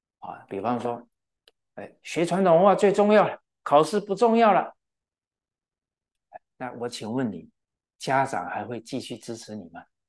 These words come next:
你学校的领导还会继续支持你吗？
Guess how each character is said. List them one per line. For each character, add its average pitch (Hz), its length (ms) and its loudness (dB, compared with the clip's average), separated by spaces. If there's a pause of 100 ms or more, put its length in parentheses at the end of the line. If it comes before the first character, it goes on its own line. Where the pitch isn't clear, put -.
(1160)
你 110 140 -10
学 123 260 -6
校 151 160 0
的 127 100 0
领 120 240 -2
导 107 160 -2
还 117 220 -8
会 135 160 -4
继 143 140 -6
续 135 180 -8
支 143 160 -8
持 135 160 -8
你 113 140 -6
吗？ 104 200 -10